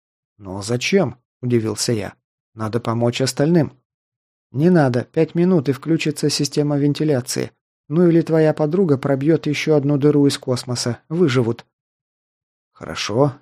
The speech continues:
а я тогда куда иду?" Я еще задавал вопросы,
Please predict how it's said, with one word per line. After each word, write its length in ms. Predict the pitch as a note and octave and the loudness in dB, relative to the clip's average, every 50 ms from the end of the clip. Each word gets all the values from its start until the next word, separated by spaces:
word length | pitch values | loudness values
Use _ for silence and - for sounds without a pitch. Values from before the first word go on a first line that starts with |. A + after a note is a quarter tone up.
| _ | _
а 160 | _ A#2 A2 A2 | _ -6 -4 0
я 200 | A2+ B2 B2+ B2 | 0 2 2 2
тогда 340 | B2 B2 B2 B2 C3 B2 | 0 0 0 2 2 0
куда 380 | B2 - C3 B2 B2 A#2+ A2+ A2+ | 0 0 -2 0 0 2 0 0
иду?" 300 | A2+ A2+ B2+ C#3 C#3 - _ _ _ _ _ _ _ _ _ _ _ | 0 2 2 0 0 -2 _ _ _ _ _ _ _ _ _ _ _
Я 180 | - A2 G#2+ G#2 | -10 -6 -4 -4
еще 260 | G#2+ - - A#2+ A#2+ | -4 -4 -4 -4 -2
задавал 460 | A2+ C3 B2+ B2 B2+ A2 A2+ G#2+ G#2+ | -2 0 0 0 0 0 -2 -4 -4
вопросы, 580 | G2+ A2 A2 - - E3 E3+ - - F3 D#3 | -6 -8 -8 -4 -2 -2 -2 0 -2 -2 -4